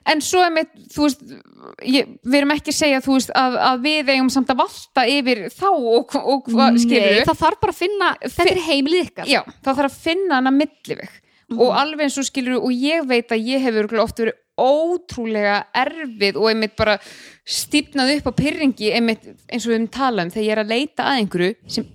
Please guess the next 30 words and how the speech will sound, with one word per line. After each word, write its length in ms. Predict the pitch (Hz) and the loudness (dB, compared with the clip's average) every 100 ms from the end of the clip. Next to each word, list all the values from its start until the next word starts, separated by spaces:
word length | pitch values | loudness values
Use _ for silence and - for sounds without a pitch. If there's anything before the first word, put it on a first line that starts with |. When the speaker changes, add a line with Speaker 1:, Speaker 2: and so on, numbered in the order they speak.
| - | -4
Speaker 1:
er 300 | 302 370 359 | 0 2 2
ekki 160 | 254 240 | -2 -6
á 60 | |
sínum 400 | - 359 381 240 | -2 -2 -2 -6
stað 460 | 202 - 370 - 208 - | -8 -4 -4 -6 -12 -4
Speaker 2:
Mhm. 360 | 262 240 214 233 320 _ | 0 0 0 -6 -10 _
Speaker 1:
í 80 | 285 | 0
mínum 320 | 330 415 226 165 | 2 2 0 -2
haus, 280 | 170 - | -6 -6
skilurðu. 260 | - 175 117 | -6 -8 -8
Speaker 2:
Akkurat. 400 | - 269 - - _ _ _ _ _ _ | -6 -6 -6 -14 _ _ _ _ _ _
Sem 140 | - 240 | -8 -2
þú 100 | 277 | -2
ert 80 | 277 | 0
búin 140 | 240 | 0
að 80 | 214 _ - | -2 _ 0
berjast 540 | 226 262 339 359 339 | 2 2 0 0 4
Speaker 1:
Já. 160 | 311 170 | 4 6
Speaker 2:
við 300 | 247 254 262 - | 4 4 0 -8
að 60 | - | -4
hafa 420 | 233 247 277 269 | 0 2 2 2
á 80 | - | 2
réttum 320 | 240 240 - | 0 -2 -2
stað 300 | 269 226 233 | -2 0 2
í 20 | 262 | 2
hausnum 240 | 262 208 | 2 2
Speaker 1:
Já. 80 | 196 | 0
Speaker 2:
á 20 | 233 | -2
þér, 80 | |
einmitt. 260 | 233 285 | -4 -8